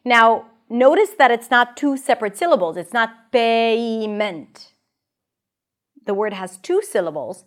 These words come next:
payment. But there are two vowel sounds within the first syllable, the first unit. Pay, pay. So it's a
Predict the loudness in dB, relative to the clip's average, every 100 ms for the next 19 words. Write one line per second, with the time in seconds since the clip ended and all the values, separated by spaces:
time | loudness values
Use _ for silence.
0 | _ _ -14 -4 -2 -2 -4 -8 -10 _
1 | _ -10 -10 -12 -20 -20 _ _ _ _
2 | _ _ _ _ _ -6 -2 -4 -6 _
3 | -4 0 2 2 0 2 4 2 -2 -4
4 | -4 -4 -6 -8 -8 -10 -10 -8 -8 -8
5 | -18 -20 _ _ -8 0 2 0 -2 -14
6 | -8 -6 -6 -8 -10 -10 -16 _ _ _
7 | _ _ -10 -2 0 2 0 -2 -4 -10
8 | -16 _ _ _ _ _ _ -18 -8 -4
9 | -4 -6 -12 -18 _ _ _ _ _ -2
10 | 2 2 0 -8 -6 -4 -4 -6